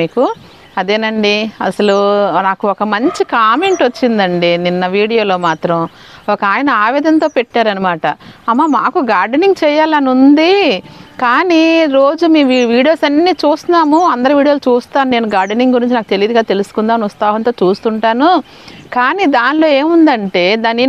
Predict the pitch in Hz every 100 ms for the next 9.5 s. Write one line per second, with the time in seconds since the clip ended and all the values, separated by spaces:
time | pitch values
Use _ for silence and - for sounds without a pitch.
0 | 262 269 - 311 269 214 214 190 202 269
1 | - - - - 262 311 - 240 294 -
2 | 294 254 220 202 196 202 190 202 233 240
3 | 240 196 220 226 185 - 214 - 196 196
4 | 202 196 180 196 202 196 208 190 196 202
5 | 214 196 190 185 185 - - 208 - 202
6 | - 170 190 220 208 165 170 196 190 175
7 | - 185 190 - 170 - 185 175 190 175
8 | 175 170 185 175 - 175 175 - - -
9 | - 202 202 208